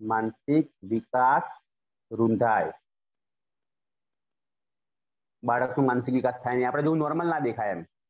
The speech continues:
બરાબર? અસામાન્ય ચામડી, અસામાન્ય ચામડીની વૃદ્ધિ થાય, કરચલીવાળી ચામડી બની જાય.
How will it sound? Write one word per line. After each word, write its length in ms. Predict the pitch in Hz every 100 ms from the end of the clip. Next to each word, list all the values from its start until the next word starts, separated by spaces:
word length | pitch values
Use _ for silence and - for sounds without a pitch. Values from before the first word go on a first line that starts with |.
| _ _ _ _ -
બરાબર? 260 | 147 180 185 _ _ -
અસામાન્ય 500 | 147 156 151 156 156 156
ચામડી, 340 | 131 123 98 - _ _ _ _ _ _ _ _ _ _ _ _ _ _ _ _ _ _ _ _ _ _ _ _ _ _ _ _ _ _ _ _ _ _ _ _ _ _ _ _ _ _ _ _ 147
અસામાન્ય 340 | 143 151 147
ચામડીની 300 | 147 147 151 143
વૃદ્ધિ 260 | 113 143 139
થાય, 240 | 110 - 90 - -
કરચલીવાળી 460 | 180 185 180 170 165
ચામડી 200 | 143 131
બની 160 | 110
જાય. 140 | 95